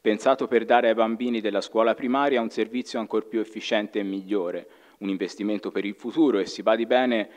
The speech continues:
non in termini di risorse monetarie, ma umane, perché in quella scuola si formeranno gli uomini e le donne di domani.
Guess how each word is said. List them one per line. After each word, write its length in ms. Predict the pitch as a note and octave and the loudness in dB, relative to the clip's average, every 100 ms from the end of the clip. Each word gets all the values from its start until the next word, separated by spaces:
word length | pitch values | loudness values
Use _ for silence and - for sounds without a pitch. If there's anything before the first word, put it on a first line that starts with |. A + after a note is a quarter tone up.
| - - | -16 -2
non 240 | C3 D#3+ | 2 4
in 160 | C3+ A2 | 2 2
termini 540 | A2+ A2+ A2+ A2 G2+ | 4 4 2 -2 -2
di 100 | G#2 | -4
risorse 480 | G2+ - G2+ - G#2 | -6 -2 -4 -2 -4
monetarie, 800 | G2 G2+ A2 A2+ A#2+ B2 B2 A#2+ | -4 -4 0 0 2 0 -2 -4
ma 120 | A2 | -4
umane, 560 | G2 G2 F#2+ F2+ F#2 F2+ - - _ _ | -2 -2 -4 -4 -6 -8 -12 -20 _ _
perché 260 | G2+ - A2+ | -10 -4 -2
in 120 | G#2+ | -2
quella 240 | A2 A2 | -2 -2
scuola 420 | G#2 - B2+ B2+ | -2 2 2 4
si 140 | G#2 G2+ | 0 -4
formeranno 680 | - G2+ G#2+ A2+ A2+ G#2 | -4 -2 2 2 2 -2
gli 100 | G2 | -4
uomini 540 | A2 A#2+ B2 B2+ B2 A#2 | 2 2 2 -2 -4 -4
e 140 | A2+ | -4
le 100 | A#2 | -2
donne 380 | G#2 F#2 F#2 F#2 | -2 -2 -4 -6
di 100 | F#2+ | -6
domani. 560 | F#2 F2+ F2 E2+ E2 | -6 -6 -6 -8 -10